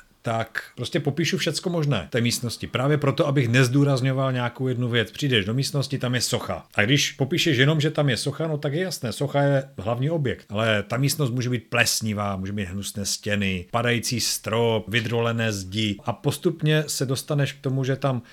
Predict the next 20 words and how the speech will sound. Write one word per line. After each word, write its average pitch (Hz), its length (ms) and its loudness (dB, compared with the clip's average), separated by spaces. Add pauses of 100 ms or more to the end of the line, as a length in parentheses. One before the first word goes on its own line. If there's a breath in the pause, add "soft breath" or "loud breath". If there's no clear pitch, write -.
(140 loud breath)
kromě 120 300 -2
té 127 160 -2
sochy - 320 -2
ještě 113 260 -2
leží 107 200 -2
nějaké 107 300 -2
napadané 101 540 -2
kameny. 98 420 0 (280 loud breath)
Aby 131 180 2
to 165 180 0
působilo 151 580 0
plasticky, 147 720 -4 (380 loud breath)
ale 123 380 2 (100)
zároveň, 127 520 2
aby 123 200 0
jim 120 880 2 (240)
neukázal 123 600 2
ten 135 380 2
zdvižený 110 640 0
ukazováček 120 920 0